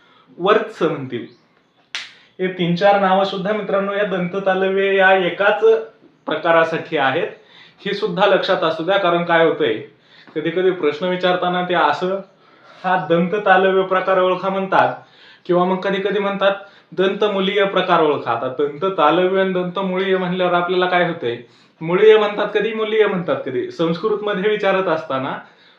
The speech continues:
दंतमुलीय असं म्हणत असतात, पण ते आपल्याला प्रश्न विचारताना दंतमुलीय म्हणू शकतात किंवा दंतमुळीय सुद्धा म्हणू शकतात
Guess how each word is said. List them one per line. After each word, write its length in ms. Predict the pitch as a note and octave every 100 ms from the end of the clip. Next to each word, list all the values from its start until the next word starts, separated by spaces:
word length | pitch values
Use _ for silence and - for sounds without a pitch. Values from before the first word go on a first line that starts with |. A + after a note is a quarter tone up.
| -
दंतमुलीय 720 | E3 G3 G3 G#3 F#3 F#3 G#3+
असं 360 | G#3 G3 - F#3+
म्हणत 280 | F3 D#3+
असतात, 280 | C#3+ - F3+
पण 280 | - F#3+ F#3
ते 60 | F#3
आपल्याला 340 | F#3 G3+ G#3+
प्रश्न 320 | G#3+ F#3 G#3
विचारताना 480 | G#3 G#3 G#3+ G#3 G#3+
दंतमुलीय 720 | G3+ G#3 G#3 G3 F#3 G#3 A3
म्हणू 240 | A3+ G#3+ A3
शकतात 400 | G#3 - D3 B2 - - - - -
किंवा 180 | F3 F#3
दंतमुळीय 800 | G3+ G3+ G#3+ G3+ G#3+ A3+ A3+ A3+
सुद्धा 280 | A3 F#3+
म्हणू 220 | G3 F3 D#3
शकतात 360 | D#3+ - A2